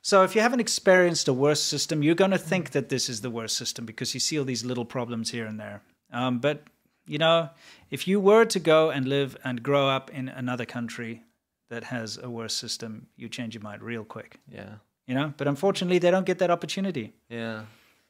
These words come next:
Speaker 2: I mean, shilling for the Russian military, though, is like,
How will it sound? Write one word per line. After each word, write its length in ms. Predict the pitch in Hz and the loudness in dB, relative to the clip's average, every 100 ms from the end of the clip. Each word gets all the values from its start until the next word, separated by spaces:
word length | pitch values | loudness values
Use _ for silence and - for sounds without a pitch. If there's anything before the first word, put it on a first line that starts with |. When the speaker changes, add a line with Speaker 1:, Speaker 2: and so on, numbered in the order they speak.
| _ | _
Speaker 2:
I 80 | 147 | -2
mean, 160 | 156 147 | 0 -2
shilling 520 | - - 175 208 240 | -2 -2 0 0 -2
for 100 | 208 | -4
the 140 | 147 113 | -4 -2
Russian 560 | 107 113 - 139 113 | 0 -2 -2 -6 -6
military, 640 | 98 98 117 - 127 127 131 | -4 -2 -4 -2 -2 0 0
though, 320 | 127 131 131 | 2 2 2
is 240 | 117 - | -2 -6
like, 480 | 113 107 104 - | -2 0 -2 -8